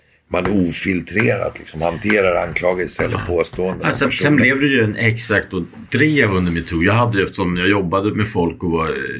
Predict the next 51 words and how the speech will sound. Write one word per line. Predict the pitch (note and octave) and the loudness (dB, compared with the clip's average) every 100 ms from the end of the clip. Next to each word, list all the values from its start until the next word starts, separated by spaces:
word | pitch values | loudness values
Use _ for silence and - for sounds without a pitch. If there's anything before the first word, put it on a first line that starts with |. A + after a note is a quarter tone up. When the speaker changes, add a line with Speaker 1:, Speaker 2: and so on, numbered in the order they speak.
| C2+ C#2 | -10 -10
Speaker 2:
tillsammans | - A2 F#2+ G2 G2 | -6 -2 0 0 -2
med | G#2 F#2 | -4 0
folk, | F#2+ E2+ | 0 0
hade | F#2 F2 | 0 0
vänner | F2+ F2+ | 0 0
och | F2+ | -2
folk, | - G#2+ G2 | -2 -2 -2
men | G2+ F#2+ | -4 0
jag | G2 | 2
hade | G2+ A2 | 2 0
väninnor | G#2+ A2+ G#2+ G#2+ C3+ | 2 4 4 4 4
i | A2+ | 2
alla | G2 | 2
de | E2 | 0
här | D2+ | 0
forumen | - F#2 F2 A2 A#2+ | 2 2 2 2 2
som | A2+ G2+ | 0 0
skapades | F#2+ - C#2+ C#2+ - | -2 -2 -4 -4 -6
i | |
Facebook. | - A2+ A2 D2+ - | 0 0 0 -6 -8
Så, | D2+ | -8
så | F2 | -4
bara, | F#2 D2+ - - - | -2 -2 -4 -16 -14
se | - F2+ | -4 0
till | A#2 B2 A2 | 2 4 4
om | F#2 | 2
det | |
är | F2 | 2
någon | E2 D2+ | 0 -2
polare | G2 F2 F2+ | 2 4 4
eller | F2+ | 4
någon, | E2+ D#2+ D#2+ E2 | 2 0 -2 -2
någon | D#2 D2 | -4 -4
som, | - C2 C2 | -8 -8 -4
och | G2 | 0
då | |
var | A2 G#2 | 2 4
det | B2+ | 4
ju | A#2+ A#2 - - - - - - - - - | 4 0 -6 -20 -20 -20 -20 -20 -20 -20 -2
i | G2+ | 2
alla, | G2+ F2 G2 F2 | 4 4 2 2
och | E2+ E2+ | 2 4
en | A2+ A#2 | 4 4
kompis | G2+ E2+ D2+ | 2 0 0
som | F2 | 0
jag | D#2 | 0
skulle | - E2+ | 2 2
jobba | D#2 D2+ | 2 2
med, | D#2 D2 - - - | 0 -2 -6 -14 -6
eh, | E2 D#2+ D2+ D2 C#2 A#1+ A#1+ A#1 | 0 2 2 0 -2 -6 -10 -6
med, | E2+ D#2 C#2+ | -2 -2 -2